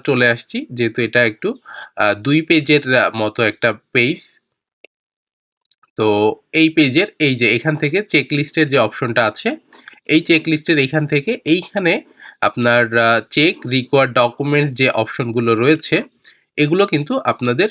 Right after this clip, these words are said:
অবশ্যই, অবশ্যই ফুলফিল করতে হবে যখন আপনি এম্বাসি ফেস করবেন, মানে ইন্টারভিউ ফেস করবেন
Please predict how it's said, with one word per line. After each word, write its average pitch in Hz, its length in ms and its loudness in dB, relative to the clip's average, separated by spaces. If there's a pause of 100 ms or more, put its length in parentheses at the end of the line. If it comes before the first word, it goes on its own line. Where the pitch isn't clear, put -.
(120)
অবশ্যই, 135 520 0
অবশ্যই 127 560 -4
ফুলফিল 113 460 -4
করতে 107 300 -2
হবে 95 300 -6 (580)
যখন 127 300 0
আপনি 151 420 0 (100)
এম্বাসি 123 500 -2
ফেস 113 300 -2
করবেন, 98 360 -2 (1200)
মানে 110 300 0
ইন্টারভিউ 139 460 0
ফেস 127 260 -2
করবেন 135 380 -2